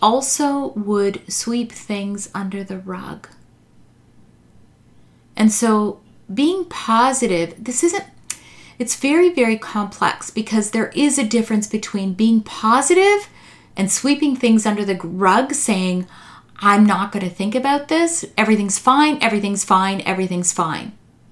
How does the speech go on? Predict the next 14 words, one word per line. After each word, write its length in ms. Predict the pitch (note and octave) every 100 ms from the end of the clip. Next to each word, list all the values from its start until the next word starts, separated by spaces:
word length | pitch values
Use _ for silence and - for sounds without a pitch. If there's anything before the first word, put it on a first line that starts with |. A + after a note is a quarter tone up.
| - _ _ _ _ _ _ _ _ _ _
There's 200 | A3 F#3+
a 60 | G3
difference. 960 | - F3 F3+ - F#3+ - - - - - _ _ _ - _ _ _ _ - _ _ -
So 560 | - G#3+ G3 F#3+ G3 - _ _ _ _ -
acknowledging 1300 | G3 G#3 G#3 G3+ G3+ A3+ A#3+ A3 F#3+ F3+ F#3 G3 - _ _ _ _ _
when 220 | G3+ G3+
things 320 | F#3+ G3+ G3 -
go 200 | F#3 F3+
wrong, 760 | F3+ F#3+ A3+ A#3 G3+ G#3 G#3 -
I 120 | - G#3+
think, 180 | G#3+
is 140 | A3+ G3+
very 400 | G#3 G#3+ A#3 A#3+
important. 600 | A3 - B3 C4 G#3